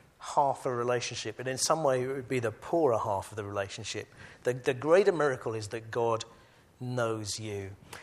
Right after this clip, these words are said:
And, and know in the Bible is a very intimate word. Uh,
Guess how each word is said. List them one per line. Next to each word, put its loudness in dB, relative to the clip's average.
And, 2
and 2
know 8
in 4
the 4
Bible 6
is -2
a -4
very 8
intimate 0
word. 6
Uh, 8